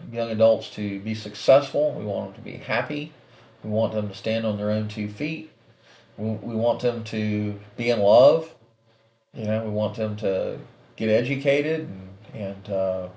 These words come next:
you know, the American dream. You know, you know, <laughs> if you don't, if you're listening to this podcast and you don't live in America and you live in a different country, well, my, my perspective, uh, is from an,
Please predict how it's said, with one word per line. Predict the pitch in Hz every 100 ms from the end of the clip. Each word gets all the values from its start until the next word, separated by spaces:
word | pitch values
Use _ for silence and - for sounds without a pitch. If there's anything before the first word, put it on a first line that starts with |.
| - - - - _ _ -
you | 101
know, | 107
the | 107 107
American | 104 120 127 131 110
dream. | 113 110 95 90 - - _ _ _ _ -
You | 110
know, | 104 98 98 - - -
you | 95
know, | 92 90 87 - -
<laughs> | - - - - - - - - -
if | 107
you | 117
don't, | 127 127 - - -
if | 107
you're | 127 127 123
listening | 165 175 165 139
to | 131
this | 120
podcast | - 131 127 127 127 123
and | 110
you | 117
don't | 127 117
live | 123
in | 120
America | 117 117 120 117 113
and | 110 107
you |
live | 101 110 110
in | 107
a | 104
different | 107 117 113
country, | 113 107 110 104
well, | 101 101 98 - - - - - -
my, | 117 120 - -
my | 104 113
perspective, | 113 110 104 - 127 123 104 104 110 - - - - - - - -
uh, | 107 104 90 101 - - - - - - -
is | 104 101
from | 113 107
an, | 98 90